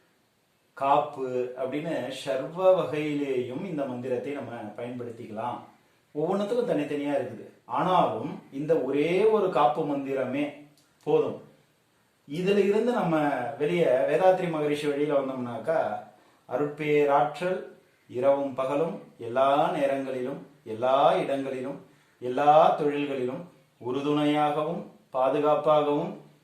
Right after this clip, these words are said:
வழிநடத்துவதாகவும் அமையுமாக. இதுவும் ஒரு காப்பு மந்திரம். இதுல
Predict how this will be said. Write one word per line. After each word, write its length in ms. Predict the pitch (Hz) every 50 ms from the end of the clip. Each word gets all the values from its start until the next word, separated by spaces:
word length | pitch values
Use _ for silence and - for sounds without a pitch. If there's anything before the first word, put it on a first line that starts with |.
| _ _ - 117
வழிநடத்துவதாகவும் 1300 | 123 131 147 180 208 214 214 208 190 190 185 190 185 170 170 165 160 151 151 151 147 143 143 147 151
அமையுமாக. 640 | 139 131 131 131 135 131 131 123 120 117 - 123 120
இதுவும் 320 | 120 135 165 180 190 220 208
ஒரு 160 | 165 143 -
காப்பு 280 | - 131 131 131 - 131
மந்திரம். 360 | 123 120 117 117 117 110 - 147
இதுல 540 | 156 160 185 208 196 165 - - - -